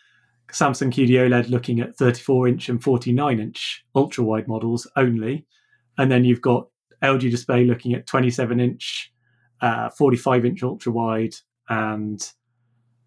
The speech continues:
I feel like there's another one that I've now forgotten. <laughs> They're, they're looking at those sizes,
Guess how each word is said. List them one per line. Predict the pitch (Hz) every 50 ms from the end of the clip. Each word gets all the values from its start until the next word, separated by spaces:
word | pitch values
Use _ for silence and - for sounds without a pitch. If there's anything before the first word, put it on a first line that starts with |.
| _ _ _ _ _ _ _ _
I | -
feel | 120 - 135 120 113
like | 117 117 -
there's | 143 110 107
another | 120 120 107 120
one | 113 117 117
that | 123
I've | - 110 110
now | 117 110
forgotten. | - - 123 - 127 120 - - 139 127 120 117 - -
<laughs> | -
They're, | - 131 170 151 - 165 143 127 156
they're | 160 143 135 160 165
looking | 151 180 - 175 147 135
at | 135 -
those | 147 139 143 147 139
sizes, | - - 139 120 117 113 95 107 110 127 - -